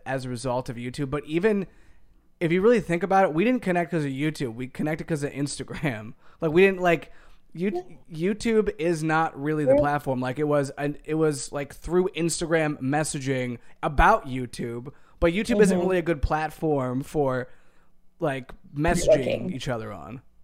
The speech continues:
Speaker 2: Yeah. Yeah, I, didn't they used to have messaging and then they removed it or something?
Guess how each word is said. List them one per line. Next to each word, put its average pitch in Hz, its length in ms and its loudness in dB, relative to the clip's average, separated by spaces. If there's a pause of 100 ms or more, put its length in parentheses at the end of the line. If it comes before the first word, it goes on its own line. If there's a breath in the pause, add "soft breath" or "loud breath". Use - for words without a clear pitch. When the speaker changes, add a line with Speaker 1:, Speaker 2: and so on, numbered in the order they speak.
(260)
Speaker 2:
Yeah. 175 400 2 (240)
Yeah, 254 420 4
I, 233 60 4
didn't 330 380 0
they 240 80 2
used 208 200 0
to 262 60 4
have 233 80 6
messaging 226 440 -2
and 202 60 -4
then 185 120 -4
they 185 100 -2
removed 156 240 -8 (160)
it 185 160 -2
or 185 140 -2
something? - 360 -10